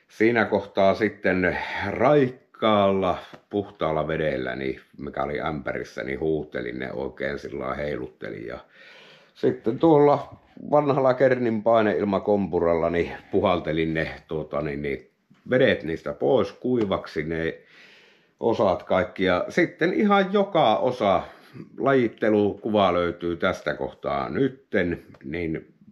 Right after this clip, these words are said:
V D nelikymppsellä käsittelin kaikki ne osat, tota, öljysin rätin ja vanhojen alushousujen kanssa. Ää, se on totta. Elikkä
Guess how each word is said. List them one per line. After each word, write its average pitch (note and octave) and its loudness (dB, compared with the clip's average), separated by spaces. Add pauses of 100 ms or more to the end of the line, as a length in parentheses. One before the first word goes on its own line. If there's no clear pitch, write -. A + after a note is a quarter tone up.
(160)
V - -2
D F#2 4
nelikymppsellä D2 -4
käsittelin C#2+ -4
kaikki D2+ -6
ne C2+ -10
osat, C2+ -4
tota, B1+ -8 (160)
öljysin D2 -4
rätin D#2+ -2
ja D2+ -6
vanhojen D2+ -4
alushousujen B1 -8
kanssa. C2+ -10 (1000)
Ää, G#2+ 2 (300)
se C#3 4
on F3 6
totta. - -2 (340)
Elikkä A#2 2